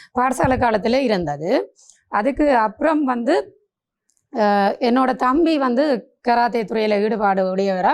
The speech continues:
பாடசாலை காலத்துல இருந்தவர். அ, அப்ப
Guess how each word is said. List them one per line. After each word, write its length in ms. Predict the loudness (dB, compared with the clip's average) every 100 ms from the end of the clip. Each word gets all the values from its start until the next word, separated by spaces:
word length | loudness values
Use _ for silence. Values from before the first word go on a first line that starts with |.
| 0
பாடசாலை 380 | -2 -2 -4 0
காலத்துல 680 | 0 0 -2 -4 -2 -4
இருந்தவர். 640 | -4 -4 -4 -4 -4 -4 -6 _ _ _ _ -2
அ, 60 | 0 0 -2 -6 -8 -10 -16 _
அப்ப 320 | -4 0 2